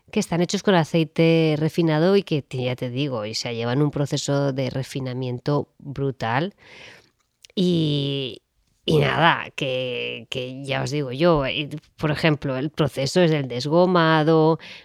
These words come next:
es decir, que se mezcla po-, con, se mezcla uno con un agente desgomado para cambiar la textura y así,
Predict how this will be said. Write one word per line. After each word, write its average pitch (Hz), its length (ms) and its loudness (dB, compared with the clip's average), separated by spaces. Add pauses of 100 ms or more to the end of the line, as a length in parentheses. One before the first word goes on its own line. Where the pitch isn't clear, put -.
es 156 120 -4
decir, 156 260 0
que 151 80 -2
se 139 120 -2
mezcla 131 260 -4
po-, 147 140 -8
con, 139 280 -4
se 165 180 0
mezcla 147 340 0
uno 151 140 -2
con 151 120 0
un 147 80 2
agente 147 360 -2
desgomado 156 1040 2 (360)
para 156 160 0
cambiar 147 320 -2
la 143 80 -4
textura 143 440 -4
y 139 80 -4
así, 139 280 -6